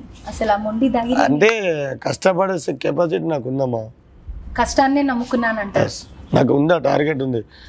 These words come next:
Speaker 2: నేను దేనికి వెనక్కి పోతాను? నాకు కావాల్సింది నా భార్య పిల్లలకు అన్నము నేను తెస్తా. ఆ రోజే చే-, కవర్ పట్టుకొచ్చుకొని అడుక్కొని అన్నం తిన్నాను.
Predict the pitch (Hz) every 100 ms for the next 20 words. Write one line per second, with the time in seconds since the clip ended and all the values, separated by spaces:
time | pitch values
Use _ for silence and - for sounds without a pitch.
0 | - 123 135 123 143 160 160 151 147 147
1 | 131 127 123 139 147 151 143 147 151 143
2 | 160 160 147 139 139 135 143 147 143 -
3 | 143 139 113 _ _ _ - 151 139 135
4 | - 143 - _ _ _ - 120 156 185
5 | 190 214 190 196 190 180 160 143 127 -
6 | 160 180 185 165 135 139 180 170 156 143
7 | - 180 180 165 165 165 160 151 139 156